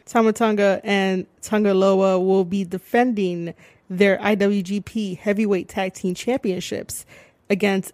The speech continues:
Zack Sabre Junior and Tachi. And that happens on February tenth at Hiroshima Sun Plaza Hall. So if you guys, again, are not signed up to the New Japan Pro Wrestling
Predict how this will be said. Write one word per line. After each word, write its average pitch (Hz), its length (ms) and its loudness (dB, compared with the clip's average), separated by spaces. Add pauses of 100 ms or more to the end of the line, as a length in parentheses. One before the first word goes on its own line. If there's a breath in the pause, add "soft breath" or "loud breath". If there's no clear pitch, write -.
Zack 196 300 0
Sabre 196 280 2
Junior 196 460 2
and 180 260 -4
Tachi. - 640 -6
And 196 300 2
that 196 160 2
happens 202 600 0
on 185 560 -2
February 196 560 0
tenth 254 600 -2
at 202 280 2
Hiroshima 226 600 2
Sun 202 260 -2
Plaza 190 400 0
Hall. - 460 -4
So 196 500 4
if 196 220 0
you 220 120 2
guys, 214 580 2
again, 208 480 2
are 196 180 0
not 202 320 -2
signed 214 400 0
up 196 240 -2
to - 80 -6
the 180 120 0
New 196 200 2
Japan 196 360 -2
Pro 196 220 2
Wrestling 185 800 -2